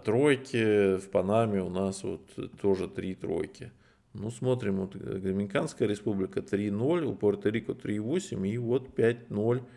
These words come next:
а, на глубине четыре километра. Ну, в море произошло. Я думал, что на самом острове, получается, в море. И здесь два и семь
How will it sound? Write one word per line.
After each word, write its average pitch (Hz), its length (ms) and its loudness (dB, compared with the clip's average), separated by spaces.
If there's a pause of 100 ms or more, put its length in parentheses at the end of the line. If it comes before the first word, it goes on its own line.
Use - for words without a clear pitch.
(320)
а, - 140 -6
на 101 260 0
глубине 101 480 -2
четыре 110 440 -4
километра. 107 560 2
Ну, 104 140 -2
в 113 120 -4
море 120 320 4
произошло. 98 800 -2 (500)
Я 98 180 -4
думал, 101 260 -4
что 101 140 -10
на 101 80 -4
самом 113 320 -6
острове, 117 240 -8
получается, 101 500 -10
в 104 60 -6
море. 104 420 -6
И - 120 -8
здесь 107 260 -6
два 101 260 2
и 101 60 0
семь 131 420 -6